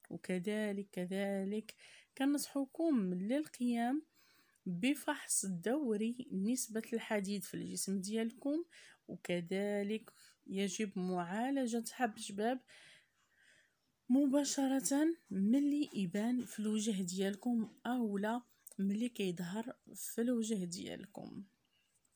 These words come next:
مكون آخر اللي غادي نحتاجو هنايا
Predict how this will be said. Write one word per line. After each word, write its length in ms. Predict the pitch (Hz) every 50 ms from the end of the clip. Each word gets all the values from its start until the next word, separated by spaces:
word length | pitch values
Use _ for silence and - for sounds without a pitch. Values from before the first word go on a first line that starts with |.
| _ _ _ _ _ _ _ _ _ - - - - - - - _ -
مكون 720 | 202 220 247 302 294 - - 311 311 311 311 302 285 277
آخر 640 | 269 - 269 277 294 294 - - - 302 294 285 294
اللي 280 | 233 202 180 180 185 175
غادي 320 | 165 170 165 175 202 208
نحتاجو 680 | 208 - - - - - 226 220 214 208 226 226 202 180 _ _ _ - - - _ _ - 196
هنايا 480 | 175 175 190 190 185 185 170 - 175